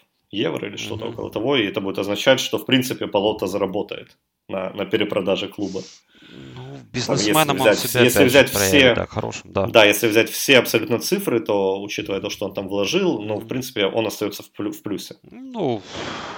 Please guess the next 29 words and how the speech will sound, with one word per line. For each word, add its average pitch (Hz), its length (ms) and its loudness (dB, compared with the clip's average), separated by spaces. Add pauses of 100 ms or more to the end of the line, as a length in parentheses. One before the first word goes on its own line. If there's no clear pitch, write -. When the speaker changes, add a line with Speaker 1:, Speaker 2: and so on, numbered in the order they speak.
(380)
Speaker 2:
он 139 260 -4
ра-, 101 160 0
он 120 180 -2
рад 127 200 2
и 104 60 -4
счастлив. 113 520 0 (440)
Ну, 135 140 4
а 170 80 10
эти - 180 2
заявления, 156 500 2
конечно, 113 640 -2
выведу 104 800 -4
на 110 100 -4
американский 113 600 -2
рынок, 127 320 -2 (420)
они, 117 300 -4 (640)
ну, 110 220 -12
все-таки - 480 -6 (280)
более, 104 1040 2 (600)
ну, 120 160 -12
наверное, 123 260 -6
тогда 127 300 2
их 90 160 -2
Speaker 1:
Ну, 180 60 0
слушай, 92 40 2
Speaker 2:
следовало - 340 8
Speaker 1:
ну, 180 180 0
Speaker 2:
воспринимать 131 540 4
Speaker 1:
ну, - 40 -20